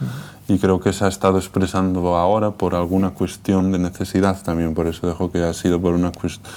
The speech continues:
Speaker 2: por una cuestión contextual, ¿sabes? Ah,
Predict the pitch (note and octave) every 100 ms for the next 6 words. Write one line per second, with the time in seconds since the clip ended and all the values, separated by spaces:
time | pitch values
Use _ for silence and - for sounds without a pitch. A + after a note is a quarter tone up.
0 | - - F#2 F2+ - G2 F#2 F#2+ F2+ E2+
1 | F2+ - - F2+ E2+ E2 G2 G2+ - -
2 | - - - - - - F#2 F2+ F2 E2